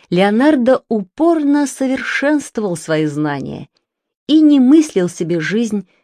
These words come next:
без постоянного поиска, считая, что всяк, берущийся за дело без должных знаний, подобен моряку,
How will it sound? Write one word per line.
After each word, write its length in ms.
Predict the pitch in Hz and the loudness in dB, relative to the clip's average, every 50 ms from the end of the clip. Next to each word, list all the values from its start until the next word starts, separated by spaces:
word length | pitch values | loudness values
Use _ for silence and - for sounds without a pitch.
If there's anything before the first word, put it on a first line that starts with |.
| _ - | _ -8
без 160 | 147 156 - | -8 -8 -8
постоянного 800 | - - 160 - - - 156 160 170 175 170 165 160 143 147 143 | -6 -8 -8 -8 -4 -4 -2 0 0 0 -2 -2 -4 -4 -6 -8
поиска, 680 | - - 170 185 202 208 196 - - - - 175 175 - _ _ _ _ _ _ | -6 -4 -2 0 0 -2 -4 -6 -12 -12 -12 -12 -12 -14 _ _ _ _ _ _
считая, 640 | - - - 165 156 175 165 165 160 160 156 151 - _ _ _ _ _ - | -12 -10 -10 -8 -4 -2 -2 0 0 0 -2 -4 -8 _ _ _ _ _ -16
что 420 | - - - - - 185 175 - _ _ _ | -14 -14 -8 -2 -2 -2 -2 -2 _ _ _
всяк, 540 | - - - - - 202 202 196 175 151 135 | -20 -16 -8 -2 0 2 2 2 0 -2 -4
берущийся 760 | 127 165 175 175 202 208 190 - - 180 175 - - 175 | -2 -2 0 0 0 0 0 -2 -4 -6 -4 -4 -4 -2
за 140 | 165 180 175 | 0 0 0
дело 360 | 160 147 175 196 196 180 175 | 0 0 0 2 2 2 0
без 220 | 165 165 175 170 151 | 0 0 -2 -2 -2
должных 500 | 135 175 190 202 202 160 160 170 180 165 | -2 0 0 0 0 -2 -4 -4 -4 -4
знаний, 480 | 151 151 156 175 190 190 190 190 190 | -4 -4 -2 0 0 -2 -2 -4 -4
подобен 500 | - - 175 170 170 185 185 180 175 180 180 | -2 -2 -2 0 0 -2 -2 -2 -2 -2 -2
моряку, 680 | 175 175 185 180 180 - - 165 196 214 226 233 226 | 0 0 -2 -2 -4 -2 0 2 4 4 4 2 2